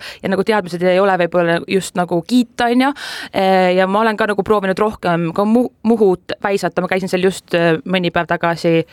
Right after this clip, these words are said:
ühel, äh, näomassaaži koolitusel Vanatoas. <laughs> Ehk siis, et nagu o-, otsida neid võimalusi, et sinna ka rohkem sattuda. Ja kui sa niimoodi küsid, et mis on saarlaste ja muhulaste vahe, ma ei, ma ei oska täna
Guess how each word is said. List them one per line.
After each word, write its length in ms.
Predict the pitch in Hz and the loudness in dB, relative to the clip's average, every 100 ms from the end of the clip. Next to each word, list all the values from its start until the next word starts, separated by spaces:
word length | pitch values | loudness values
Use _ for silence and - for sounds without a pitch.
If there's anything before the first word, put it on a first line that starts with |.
| - - | -14 -6
ühel, 400 | 185 180 170 170 - - - - | -2 2 2 0 -4 -20 -16 -4
äh, 420 | 180 165 165 160 151 | 0 2 2 0 -2
näomassaaži 720 | 214 262 320 214 202 220 208 240 | 0 2 2 0 -2 -2 -2 -2
koolitusel 720 | - 220 208 - 196 190 185 | 0 2 2 0 0 2 0
Vanatoas. 640 | 180 208 190 202 196 202 - | 0 0 0 2 2 2 2
<laughs> 40 | 480 494 - - - - - - | 2 0 -2 -2 -2 -2 -4 -2
Ehk 180 | 269 269 | -2 -2
siis, 160 | 254 233 214 - 285 | -2 0 -2 -4 -2
et 120 | 226 | 0
nagu 180 | 226 220 214 - - - - | 2 4 4 2 -8 -10 -4
o-, 140 | - - | -4 -2
otsida 340 | 277 - 220 | -2 -2 -2
neid 120 | 214 | 0
võimalusi, 400 | 226 254 226 196 | 0 -2 -2 -2
et 80 | 196 - _ | -4 -6 _
sinna 300 | - 240 208 | -2 0 0
ka 80 | 196 | 0
rohkem 320 | 220 226 185 | 0 -2 -6
sattuda. 580 | 170 226 - - 165 165 - - | -4 -4 -4 -4 -2 -2 -4 -8
Ja 60 | - | -2
kui 80 | |
sa 60 | 214 | 0
niimoodi 300 | 233 262 196 | 2 2 0
küsid, 320 | 190 254 220 - | 0 0 0 0
et 140 | 180 190 | -2 0
mis 180 | 208 202 | -2 0
on 60 | |
saarlaste 420 | 202 214 196 190 | 0 0 0 -2
ja 60 | 190 | 0
muhulaste 440 | 214 196 180 - 190 | 0 2 0 -4 -4
vahe, 260 | 214 202 | 0 0
ma 220 | 185 190 | -2 -4
ei, 200 | 180 180 185 | -6 -6 -6
ma 140 | 190 | -2
ei 60 | 214 | 0
oska 280 | 277 - | -2 -4
täna 200 | 196 220 | -8 -2